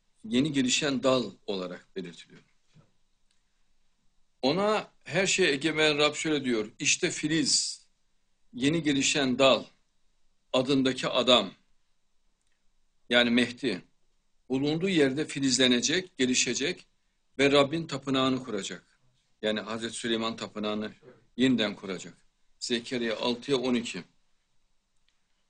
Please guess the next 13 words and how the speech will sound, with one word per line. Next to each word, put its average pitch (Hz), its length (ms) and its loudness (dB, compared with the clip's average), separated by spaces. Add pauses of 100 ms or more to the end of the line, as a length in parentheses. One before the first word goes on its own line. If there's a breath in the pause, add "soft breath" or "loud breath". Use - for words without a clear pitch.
(300)
Yeremya 135 540 2
otuz 139 260 -10
üç 143 200 -6
on 127 180 0
beş. 104 220 -6
"O 147 140 -2
günlerde, 147 420 -2
o 143 160 -2
zamanda 131 500 0
Davut 151 240 0
için 135 300 -6
bir 135 100 -2
filiz 135 560 -6